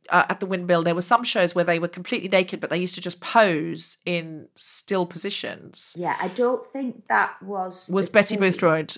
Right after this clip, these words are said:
Speaker 1: We don't
Speaker 2: I
Speaker 1: wanna
Speaker 2: don't
Speaker 1: put
Speaker 2: think
Speaker 1: that
Speaker 2: that,
Speaker 1: out
Speaker 2: no,
Speaker 1: there,
Speaker 2: I don't
Speaker 1: that
Speaker 2: want to
Speaker 1: Betty
Speaker 2: put
Speaker 1: Boothroyd
Speaker 2: Betty
Speaker 1: was
Speaker 2: there.
Speaker 1: posing naked, 'cause we will get complaints. Uh,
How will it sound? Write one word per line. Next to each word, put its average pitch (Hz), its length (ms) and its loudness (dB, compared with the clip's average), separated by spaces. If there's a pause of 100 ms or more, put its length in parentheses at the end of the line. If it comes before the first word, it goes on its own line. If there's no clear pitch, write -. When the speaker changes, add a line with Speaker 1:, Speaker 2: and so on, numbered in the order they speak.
(120)
Speaker 1:
We 202 120 -4
don't 240 180 8
Speaker 2:
I - 20 8
Speaker 1:
wanna 247 140 8
Speaker 2:
don't 190 80 2
Speaker 1:
put 254 100 6
Speaker 2:
think 220 60 -2
Speaker 1:
that 214 100 8
Speaker 2:
that, 208 60 8 (100)
Speaker 1:
out 196 80 4
Speaker 2:
no, 208 100 8
Speaker 1:
there, 196 80 10
Speaker 2:
I 196 200 8
don't 190 260 4
Speaker 1:
that 196 60 2
Speaker 2:
want 180 100 0
to 240 80 8
Speaker 1:
Betty 233 220 4
Speaker 2:
put 214 80 0
Speaker 1:
Boothroyd 190 320 6
Speaker 2:
Betty 175 120 6
Speaker 1:
was 180 120 -2
Speaker 2:
there. - 80 -18 (100)
Speaker 1:
posing 185 320 0
naked, 175 560 0
'cause - 180 -6
we 190 80 -2
will 190 220 2
get 185 180 -4
complaints. 151 540 -4 (400)
Uh, 180 120 10